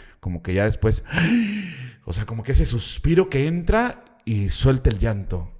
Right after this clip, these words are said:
Y yo en ese momento que suelta el llanto, yo respiro,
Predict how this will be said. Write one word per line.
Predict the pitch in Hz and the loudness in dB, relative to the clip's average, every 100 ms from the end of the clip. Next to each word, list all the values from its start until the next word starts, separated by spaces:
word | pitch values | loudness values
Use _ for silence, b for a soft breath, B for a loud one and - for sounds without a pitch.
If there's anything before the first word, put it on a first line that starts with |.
| - - | -12 -6
Y | 101 | 0
yo | 113 | 2
en | 147 | 4
ese | 170 - | 4 4
momento | 120 104 117 123 131 | 2 2 2 4 2
que | - | 4
suelta | 101 107 123 | 2 2 2
el | 107 | 2
llanto, | 113 113 135 | 0 0 0
yo | 107 | 2
respiro, | 104 82 - - 190 78 | 2 0 0 -2 -2 -8